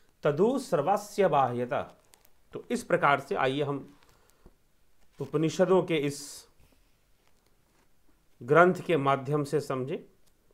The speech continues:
तो कह रहे हैं कि वे चलते हैं, नहीं चलते हैं, अर्थात आत्मा के लिए कहा जा रहा है,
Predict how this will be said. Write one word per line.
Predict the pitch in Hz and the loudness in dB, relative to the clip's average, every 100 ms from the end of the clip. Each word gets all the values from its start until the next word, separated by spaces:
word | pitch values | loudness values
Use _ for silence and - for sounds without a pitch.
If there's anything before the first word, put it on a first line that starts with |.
| _ _ _ _ _ _ _ - | _ _ _ _ _ _ _ 0
तो | 220 | 8
कह | 233 | 10
रहे | 247 | 10
हैं | 269 | 8
कि | 277 | 4
वे | 220 269 | 2 2
चलते | - 185 190 185 277 | 6 6 6 4 2
हैं, | 175 175 339 - _ _ - _ 131 | 4 0 -4 -14 _ _ -20 _ -2
नहीं | 143 151 185 | 0 2 0
चलते | 135 107 101 101 | -2 -4 -6 -12
हैं, | - | -8
अर्थात | 139 - 156 131 - | -8 2 4 4 2
आत्मा | 151 151 175 170 | 0 2 0 -2
के | 170 | -2
लिए | 147 | -4
कहा | 143 123 | -2 -4
जा | 110 101 | -4 -6
रहा | 110 | -6
है, | - | -10